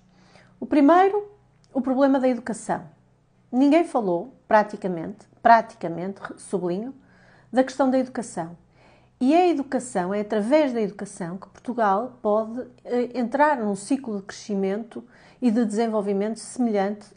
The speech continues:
aos países do resto da Europa. Enquanto que nós não tivermos um sistema de educação rigoroso, exigente e que possa fazer com que as pessoas,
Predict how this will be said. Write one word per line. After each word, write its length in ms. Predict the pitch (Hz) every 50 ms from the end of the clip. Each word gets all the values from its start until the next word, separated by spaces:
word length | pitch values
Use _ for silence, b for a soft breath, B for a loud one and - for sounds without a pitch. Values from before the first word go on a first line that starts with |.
| _ _
aos 320 | - 196 196 - 294 -
países 400 | - - 208 190 190 190 196 -
do 100 | - 208
resto 340 | 185 - 208 185 185 - -
da 60 | 208
Europa. 460 | 208 202 190 165 - - - 185 185 _ _ _ _ _ b b b b b b b b -
Enquanto 400 | 254 240 240 339 381 381 381 -
que 100 | - 277
nós 340 | 277 269 254 247 247 240 240
não 440 | 226 220 226 226 220 220 226 220
tivermos 560 | 208 208 - 214 214 233 233 226 208 208 208 220
um 100 | 214 208
sistema 400 | 214 - - - 247 240 240 233
de 100 | 214 226
educação 640 | 214 220 - - 214 214 - - 202 180 160 160 165 - b b b b b b b b b b b b b b b b _
rigoroso, 720 | - 240 269 262 262 254 247 233 214 202 190 196 - - _ _ _ _ _ _ _
exigente 720 | 240 240 233 226 - - 226 226 214 196 190 185 185 - - _ _ _
e 80 | - 208
que 120 | 214 -
possa 600 | - _ 302 302 302 302 - - 269 240 214 - -
fazer 320 | - - 240 214 208 233
com 160 | 233 - 214
que 120 | 214 208 247
as 100 | 233 -
pessoas, 720 | _ - - - - 208 190 180 175 175 175 - -